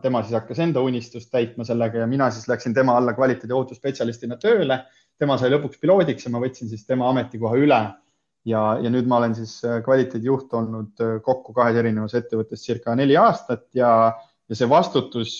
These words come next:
mille sa just välja tõid, oli siis alguses minu jaoks, kui ma olin kvaliteediohutusspetsialist, oli nagu hästi sihuke aktuaalne, igapäevane teema, millega ma siis kokku puutusin ja ma nagu, äh, rõhutasin endale, et nagu mina olen nüüd see inimene, kes siis vastutab selle ja selle eest, on ju.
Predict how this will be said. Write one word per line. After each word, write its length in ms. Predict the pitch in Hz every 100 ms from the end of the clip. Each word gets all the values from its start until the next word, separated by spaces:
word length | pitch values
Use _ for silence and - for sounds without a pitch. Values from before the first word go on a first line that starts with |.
| 117 113
mille 480 | 117 117 113 113 110
sa 120 | 117
just 300 | 123 123 - 147
välja 240 | 175 117
tõid, 380 | 113 113 110 -
oli 320 | 113 117 117 117
siis 160 | 117 117
alguses 560 | 165 143 101 101 101 127
minu 160 | 120 110
jaoks, 240 | 104 -
kui 140 | 117
ma 40 | 113
olin 120 | 110
kvaliteediohutusspetsialist, 1160 | 135 131 131 117 127 123 - 143 139 113 107 _ _ _ _ _ 117
oli 80 | 113
nagu 240 | 113 117
hästi 240 | 120 120 117
sihuke 320 | 113 - 113 113 110 - _ _ -
aktuaalne, 640 | 117 - 127 131 117 113 117
igapäevane 760 | 123 110 113 110 107 107 107 104
teema, 300 | 131 123 113
millega 320 | 110 110 104 110
ma 100 | 110
siis 140 | 110
kokku 320 | 131 127 117
puutusin 540 | 123 120 - 110 117 113
ja 40 |
ma 140 | 110 110
nagu, 240 | 107 113 - _ _ _ 113
äh, 380 | 110 113 117 120
rõhutasin 560 | 143 139 - 107 110
endale, 440 | 113 110 113 110 107
et 60 | - 110
nagu 180 | 107
mina 160 | 120 120 113
olen 160 | 110
nüüd 100 | 110
see 220 | 131 120 120
inimene, 380 | 120 113 110
kes 160 | 107 -
siis 140 | - 120
vastutab 420 | 113 113 - -
selle 240 | 117 113
ja 60 | 113
selle 220 | 170 123
eest, 160 | 110 -
on 160 | 113
ju. 60 | 110